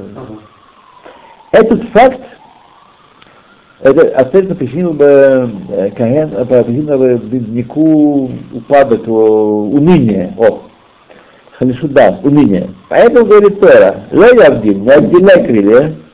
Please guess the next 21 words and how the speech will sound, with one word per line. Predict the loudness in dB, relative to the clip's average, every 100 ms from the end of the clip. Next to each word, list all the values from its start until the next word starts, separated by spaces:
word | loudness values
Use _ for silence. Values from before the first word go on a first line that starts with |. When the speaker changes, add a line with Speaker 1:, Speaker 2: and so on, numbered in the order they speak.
| _ _ _ _ _ _ _ _ _
Speaker 2:
чтобы, | 0 0
э, | 0 2 4 4 4 0 -2
сгорел | 2 4 6
вместе | 4 0 -4
с | -2
перьями". | 2 4 2 -4 -12 -20 -14
Как | -10 -10 -12 _
следствие | -2 0 0 -2 0 0
этого, | 2 2 4 2 -2 -10 -20 _ _ _ -4
его, | 2 4 4
э, | 2 0 0 0 0 -4 -8 -8
с-, | -8 -4
сожжение | -4 0 0 0
жертвы | 0 0 0
будет | 0 0
длиться | 2 0 0
определённое | -4 -2 0 2 0
время, | 0 2 2
большее | 4 2 2 -2
время, | 0 2 4 4 4 2 -6 -20 _ _ _ _ _
и, | 0 4 4 4